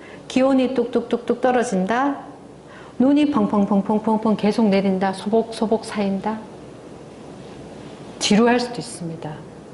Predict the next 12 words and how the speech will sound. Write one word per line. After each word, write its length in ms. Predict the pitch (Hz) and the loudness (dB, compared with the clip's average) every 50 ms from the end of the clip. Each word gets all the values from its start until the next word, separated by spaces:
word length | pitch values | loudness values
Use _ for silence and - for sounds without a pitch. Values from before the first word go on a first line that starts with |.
| - - - - - - - - - | -18 -18 -18 -18 -18 -16 -14 -12 -4
할 260 | - - 285 285 269 | 0 4 4 6 6
일이 160 | 277 254 240 | 6 6 4
없을 240 | 202 196 - - 214 | 4 2 2 0 -2
수도 200 | - - - 170 | -2 -2 -4 -4
있어요. 320 | 160 - - - 160 151 147 - - - - - - - - - - - - - - - - - - - - - - - - - - - | -4 -4 -6 -8 -8 -8 -10 -12 -14 -16 -18 -18 -18 -18 -18 -18 -18 -18 -18 -18 -18 -18 -18 -18 -18 -18 -16 -16 -16 -16 -16 -16 -6 0
근데 240 | - 262 262 262 254 | 4 4 6 6 6
여기에 320 | 262 247 247 254 240 240 | 6 6 6 4 4 4
복합적으로 560 | 240 233 254 247 - 415 415 403 330 269 240 233 | 2 2 0 2 2 0 2 2 2 4 4 4
해석을 320 | 226 226 226 233 220 208 | 2 2 4 4 4 4
해야 160 | 208 214 208 | 4 2 2
되는 240 | 208 180 160 160 156 | 2 0 0 0 0
거야. 440 | 147 143 139 139 139 139 143 147 | 0 0 -2 -2 -2 -4 -6 -10